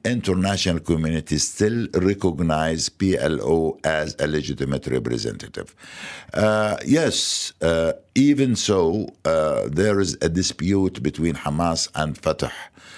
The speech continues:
between Hamas and the, uh, legitimate representation. But international community, World Bank, United Nations, all European Union, uh, they know very well that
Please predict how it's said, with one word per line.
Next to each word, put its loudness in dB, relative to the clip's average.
between 0
Hamas -2
and -2
the, 0
uh, 2
legitimate 0
representation. -2
But -2
international 0
community, 0
World 2
Bank, -2
United 0
Nations, 0
all 2
European 2
Union, 0
uh, 0
they 0
know 2
very 2
well 0
that -2